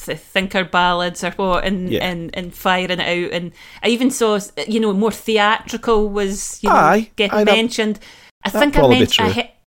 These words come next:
Speaker 1: I think I re-, read something where it was somebody at the time had says it was like them trying to be like Meatloaf or what, and I'm, like, killing myself laughing at that.
Speaker 2: <laughs>
Speaker 1: Killing myself. I'll see if I can find it. Because,
Speaker 2: <laughs> Meatloaf.
Speaker 1: excuse me,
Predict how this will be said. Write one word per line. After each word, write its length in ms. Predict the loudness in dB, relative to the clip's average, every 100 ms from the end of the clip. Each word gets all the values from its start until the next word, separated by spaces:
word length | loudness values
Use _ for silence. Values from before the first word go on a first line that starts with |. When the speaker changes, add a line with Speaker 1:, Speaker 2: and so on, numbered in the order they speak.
| _ _
Speaker 1:
I 40 | -6
think 220 | -4 -2
I 80 | 0
re-, 260 | -2 -4 _
read 280 | -6 -4 -4
something 400 | -4 -4 -4 -4
where 120 | -4
it 60 | -4
was 160 | -6
somebody 760 | -10 -12 -6 -4 -2 0 -2 -2 -6
at 120 | -6
the 80 | -4
time 320 | -4 -4 -4
had 120 | -8
says 280 | -6 -6 -6
it 100 | -8
was 140 | -6
like 160 | -6 -4
them 140 | -6
trying 240 | -6 -6 -4
to 80 |
be 140 | -6 -4
like 180 | -4 -4
Meatloaf 500 | -4 -2 -2 -2 -4
or 80 |
what, 400 | -2 -2 -2 -4
and 100 | -4
I'm, 100 | -4
like, 220 | -4 -4 -2
killing 260 | -2 -2
myself 460 | -8 -8 -8 -8 0
laughing 420 | 0 0 0 2
at 80 | 2
that. 400 | 0 -2 -4 -4
Speaker 2:
<laughs> 60 | -2
Speaker 1:
Killing 340 | 2 4 4
myself. 320 | 4 2 2
I'll 140 | 2 0
see 140 | 0
if 80 | 2
I 80 | 2
can 160 | 0
find 320 | 2 2 2 2
it. 200 | 0 -2
Because, 840 | -2 0 0 0 2 4 6 4 4
Speaker 2:
<laughs> 320 | 2 2 -2
Meatloaf. 720 | -2 0 0 2 2 4 6
Speaker 1:
excuse 180 | 6 4
me, 180 | 0